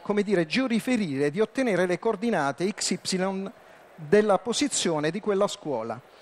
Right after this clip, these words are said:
Questo è un elemento importante perché qualsiasi dataset o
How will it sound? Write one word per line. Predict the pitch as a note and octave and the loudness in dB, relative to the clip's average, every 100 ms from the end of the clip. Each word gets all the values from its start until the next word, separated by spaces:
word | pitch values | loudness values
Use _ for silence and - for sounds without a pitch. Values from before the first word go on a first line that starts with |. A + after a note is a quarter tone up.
| - - - | -20 -20 -6
Questo | C#4 - | -2 2
è | A#3 | 4
un | |
elemento | G3 G3+ G#3+ G#3 | 4 4 2 0
importante | F#3+ G#3 - D#3+ C3+ C#3 | 0 -2 0 0 0 -2
perché | D3 F3 G3+ | -2 0 0
qualsiasi | - A3 - - C4 A3 - F#3 | 4 2 2 -2 2 2 2 0
dataset | F#3 F#3+ F3+ - D#3 B2 - - B2 - - - - - | 2 2 0 0 -2 -2 -8 -4 -4 -6 -20 -20 -20 -4
o | F#3+ F#3 B2 - | 0 2 0 -4